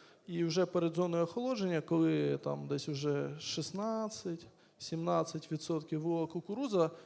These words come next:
чи вісімнадцять, там циклофани працюють, вони збирають суху плівку кукурузну. Все, що вище, ну, сказати, що вони ефективні, я не можу. Там просто білі мухи налетіли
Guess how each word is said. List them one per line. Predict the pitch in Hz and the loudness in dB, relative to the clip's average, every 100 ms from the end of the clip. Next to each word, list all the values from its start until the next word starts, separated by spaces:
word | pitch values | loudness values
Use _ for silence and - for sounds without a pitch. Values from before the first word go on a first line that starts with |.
| - | -16
чи | - 165 | -4 0
вісімнадцять, | 160 180 160 147 - | 2 2 0 0 0
там | 240 277 | -4 -2
циклофани | 214 185 160 175 185 170 143 | -4 -2 -2 0 0 0 -4
працюють, | - 147 - 254 262 233 160 | -6 -6 -2 -2 0 -2 -4
вони | 165 196 | -4 -2
збирають | 170 160 156 175 170 | -2 2 4 4 2
суху | - 151 - 156 | -2 -8 -6 -6
плівку | - 151 139 - | -4 -4 -4 -10
кукурузну. | 135 143 147 147 143 151 - - - - - | -10 -10 -6 -6 -6 -10 -16 -20 -20 -20 -20
Все, | - 233 233 | -4 -2 0
що | - 233 | 0 -2
вище, | 233 262 226 - 151 135 156 | 0 0 -2 -4 -6 -8 -16
ну, | 202 233 226 - | -14 -12 -12 -8
сказати, | 185 185 202 | -2 2 2
що | - 185 | 2 2
вони | 185 185 | 2 2
ефективні, | 175 - 165 - 214 175 147 | 0 -2 -8 -2 0 2 2
я | 151 | 2
не | 147 143 | 2 0
можу. | 139 139 147 - - - - | -2 -4 -6 -12 -18 -12 0
Там | 160 | 0
просто | 156 196 208 - 175 165 147 135 139 - - - | 10 10 10 6 0 2 0 -4 -12 -18 -20 -12
білі | 139 175 175 | -2 0 2
мухи | 175 180 165 | 4 2 0
налетіли | 151 143 139 - | -2 -2 -4 -8